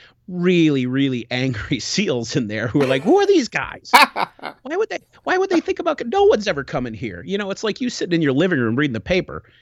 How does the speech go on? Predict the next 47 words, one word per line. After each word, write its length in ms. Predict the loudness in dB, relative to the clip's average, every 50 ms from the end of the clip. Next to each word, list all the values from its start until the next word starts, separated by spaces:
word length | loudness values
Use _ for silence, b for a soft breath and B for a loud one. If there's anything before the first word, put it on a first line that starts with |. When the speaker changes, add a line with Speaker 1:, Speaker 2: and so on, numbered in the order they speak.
| b
Speaker 2:
Yeah. 160 | -4 -4 -4 -4 -8 _ -4
Speaker 1:
And 180 | -2 0 0
then 120 | 2 2 2
all 80 | 2 0
of 60 | 0
a 80 | -2 -6 -10 -14 _ _ _ _ _ _ _ -4
sudden 180 | -4 -4 -4
seals 380 | -8 -6 -2 0 -2 -2 -2 -4
walk 260 | -6 -6 -6 -6 -8
in. 160 | -10 -10 -10 B B B B B
That 240 | -2 0 0 0 0 0
would 120 | 0 0
be 140 | 2 0 0
as 80 | 0
<laughs> 80 | 0 -2
shop-, 300 | -4 -2 -2 -2 -2 -4 -6 -10 -8
shocking 500 | -4 -2 -2 -2 -2 -4 -6 -8 -8 -12 b b b b -10
as 140 | -10 -6
what 140 | -4 -4 -2
we 140 | -2 -2 -2
did 160 | -2 -4 -6
to 60 | -6 -8
them. 260 | -10 -10 -12 -16 -18 B B B B B -18 -10 -6
Um, 400 | -4 -2 -2 -2 -4 -6 -10 -14 _ _ _ _
yeah, 200 | -4 -2 -2 0
so, 140 | 0 0 0
I 60 | 2
mean, 240 | 2 2 2 2 0
th-, 120 | -2 0 2
and 160 | 2 0 0
we 100 | 0 0
had 180 | 0 0 -2
headlamps 560 | -2 -2 -2 -2 0 0 0 0 0 0 -2 -2
in 60 | 0
there. 80 | 0 0
You 80 | 0
couldn't 200 | 0 -2 -4 -4
see 140 | -4 -4 -4 -4
any-, 120 | -4 -6 _ _ _ _ _ _ _ _ _ -20
anything. 240 | -16 -14 -12 -8
We 100 | -4 -2
had 120 | -2 -2 -2
headlamps. 640 | -2 -4 -2 -2 -4 -4 -4 -4 -6 -8 -10 -14 B B B B B B B B B
It 140 | -4 -2 -2
got 240 | 0 -2 -4 -4 -4
real 180 | -4 -4 -4 -4
spooky. 520 | -6 -6 -6 -6 -6 -6 -8 -12 -12 _